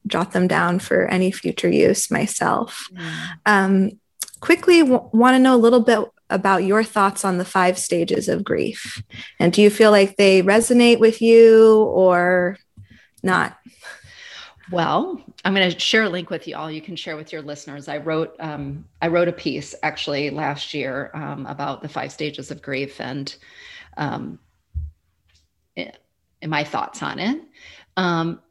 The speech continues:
Speaker 2: a couple of things. First of all, El-, Elizabeth Kubler-Ross did not write them to talk about grief. So many people don't know that they were, she was talking about coming to terms with your own end of life.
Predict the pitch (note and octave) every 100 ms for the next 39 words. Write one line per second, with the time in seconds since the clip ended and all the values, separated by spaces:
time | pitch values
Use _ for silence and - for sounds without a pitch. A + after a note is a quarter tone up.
0 | _ - - G3+ C4 C#4+ G3 - E3+ C#3+
1 | D3 - - - - F3 D3+ D3 - F3
2 | F3 F3+ G3 G#3+ - G#3 - - F3+ F#3+
3 | E3+ D#3+ D#3 D#3 E3+ D#3+ E3 F#3+ E3 E3+
4 | F3 E3 D3+ D3 E3+ - D#3 - D#3 C#3
5 | - D#3 D3+ - D#3+ D#3 D3+ D3+ - D3+
6 | D3+ C#3+ D3+ D3 C#3+ C#3 D3+ C#3+ - D#3
7 | - E3 - D#3 D3+ B2+ F3 D#3 D3+ -
8 | - D#3 D3+ D3 D#3+ D3+ D#3+ C#3+ - D#3
9 | D3+ D3 - C#3 C#3+ D3+ - - - -
10 | -